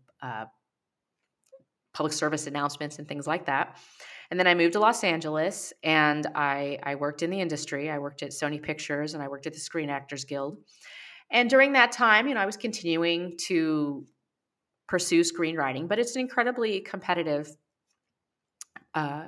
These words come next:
you know, business. And so I wasn't having a whole lot of success in, in that writing genre. And so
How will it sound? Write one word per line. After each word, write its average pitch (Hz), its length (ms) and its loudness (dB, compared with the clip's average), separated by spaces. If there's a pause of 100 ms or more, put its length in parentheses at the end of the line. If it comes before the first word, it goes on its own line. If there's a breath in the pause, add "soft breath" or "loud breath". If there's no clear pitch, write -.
(100)
you 151 80 -8
know, 135 100 -6
business. 151 520 0 (760 loud breath)
And 214 520 6
so 220 640 4 (240)
I 202 500 6
wasn't 247 280 0
having 220 180 -2
a 190 60 0
whole 220 160 -2
lot 208 160 4
of 190 80 0
success 165 720 -2
in, 151 540 -2
in 151 340 -6 (280)
that 180 260 6 (340)
writing 156 340 4
genre. 127 540 -4
And 156 160 -8
so 175 380 0